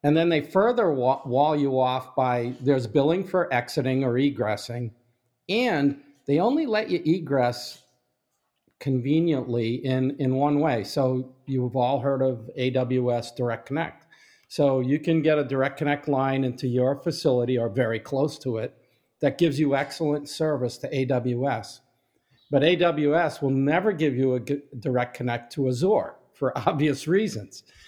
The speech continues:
And Azure won't do it either. So, you know, there's a real need for tools that give you access to the multi-cloud so that you do have the freedom and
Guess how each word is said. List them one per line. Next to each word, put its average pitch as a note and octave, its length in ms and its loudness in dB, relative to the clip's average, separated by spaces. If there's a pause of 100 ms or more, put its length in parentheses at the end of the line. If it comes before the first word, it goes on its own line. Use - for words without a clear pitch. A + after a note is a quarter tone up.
(120)
And C#3+ 480 2
Azure C#3 420 2
won't C#3+ 260 0
do C#3 180 0
it C3 80 2
either. D3 300 0
So, B2 420 -2 (420)
you D3 120 2
know, D3 160 4
there's D3+ 240 2
a C#3 40 0
real F3+ 300 2
need E3+ 420 0
for D3 120 2
tools E3+ 500 0
that B2 480 0 (560)
give F3+ 300 2
you G3 180 2
access C3+ 520 -2
to B2+ 300 -4 (520)
the C3+ 80 0
multi-cloud C3 800 0 (340)
so - 220 2
that C#3+ 160 0
you D#3 200 2
do G3 220 -2
have C#3+ 240 2
the A#2 80 -2
freedom A#2 500 -4
and C#3+ 460 0